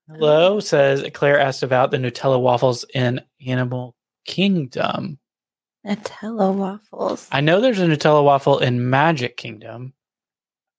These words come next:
Speaker 1: I don't know if I've seen one in Animal Kingdom.
Speaker 2: Yeah, I
Speaker 3: No, I
Speaker 2: don't
Speaker 3: don't think I have. I think the one at Magic Kingdom is good. It's right.
Speaker 2: Mm-hmm.
Speaker 3: It's, like, right next to the castle.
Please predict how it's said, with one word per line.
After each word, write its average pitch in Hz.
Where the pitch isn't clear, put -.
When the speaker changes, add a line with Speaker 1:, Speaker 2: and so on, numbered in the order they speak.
Speaker 1:
I 139
don't 151
know 143
if 139
I've 127
seen 143
one 127
in 127
Animal 131
Kingdom. 135
Speaker 2:
Yeah, 202
I -
Speaker 3:
No, 196
I 190
Speaker 2:
don't 214
Speaker 3:
don't 226
think 220
I 208
have. 196
I 214
think 320
the 392
one 262
at 214
Magic 196
Kingdom 170
is 156
good. 170
It's 202
right. 180
Speaker 2:
Mm-hmm. 202
Speaker 3:
It's, -
like, 180
right 185
next 185
to -
the 180
castle. 180